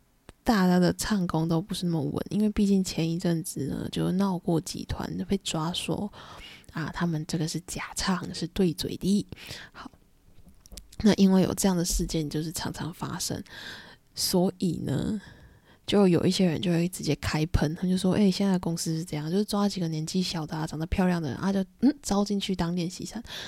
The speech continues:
当了练习生之后呢，就把舞练好就起-，就可以出道了。”至于唱歌这件事情呢，反正就是不需要唱 live 嘛，就对嘴一下啊，或者说，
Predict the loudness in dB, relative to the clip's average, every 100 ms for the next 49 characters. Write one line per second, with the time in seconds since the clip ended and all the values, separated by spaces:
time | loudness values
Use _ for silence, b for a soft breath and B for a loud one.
0 | B 0 2 4 4 4 2 2 0 0
1 | 2 2 2 -2 -2 -2 -2 -2 2 4
2 | 4 0 -8 -6 -6 -4 -6 2 4 4
3 | 0 -2 -6 0 0 0 -6 B B B
4 | -2 0 2 2 2 2 0 2 2 2
5 | 0 -2 -4 -6 -6 -4 0 2 2 2
6 | 0 -2 B B -4 2 2 2 0 0
7 | -2 -4 -6 -10 -4 -2 2 2 2 -4
8 | -4 -4 -2 -2 -4 -2 0 2 0 0
9 | 0